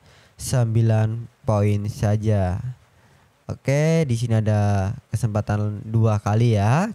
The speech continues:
Kita bisa coba lagi semuanya, teman-teman.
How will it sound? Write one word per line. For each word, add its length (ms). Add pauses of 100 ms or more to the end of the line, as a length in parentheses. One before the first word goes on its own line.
Kita 240
bisa 240
coba 320
lagi 480
semuanya, 640
teman-teman. 720